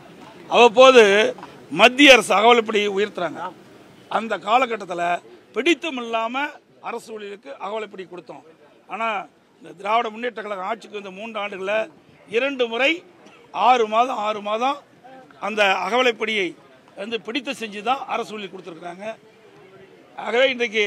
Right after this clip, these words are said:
அரசு ஊழியர்களுக்கு கொடுக்கப்பட்ட வாக்குறுதியை திராவிட முன்னேற்ற கழக அரசு நிறைவேற்றப்படவில்லை.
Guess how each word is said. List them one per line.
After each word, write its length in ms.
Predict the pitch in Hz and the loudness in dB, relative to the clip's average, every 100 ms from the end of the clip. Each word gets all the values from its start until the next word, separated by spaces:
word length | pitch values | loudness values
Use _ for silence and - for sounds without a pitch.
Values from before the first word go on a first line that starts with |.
| 190 165 _ - | -4 -12 _ -4
அரசு 280 | 247 294 294 254 | -2 -2 -6 -10
ஊழியர்களுக்கு 320 | 262 247 247 240 | -10 -10 -12 -8
கொடுக்கப்பட்ட 420 | 233 240 214 208 190 | -8 -8 -10 -10 -8
வாக்குறுதியை 560 | 196 269 254 254 277 330 - - _ _ - | -4 -4 -4 -10 -4 -4 -6 -14 _ _ -20
திராவிட 280 | 175 214 233 208 | -4 0 0 -2
முன்னேற்ற 280 | 226 226 220 | -8 -8 -6
கழக 200 | 202 190 | -6 -6
அரசு 180 | 220 226 208 | -8 -10 -6
நிறைவேற்றப்படவில்லை. 600 | 233 247 220 175 156 | -2 -2 -4 -10 -14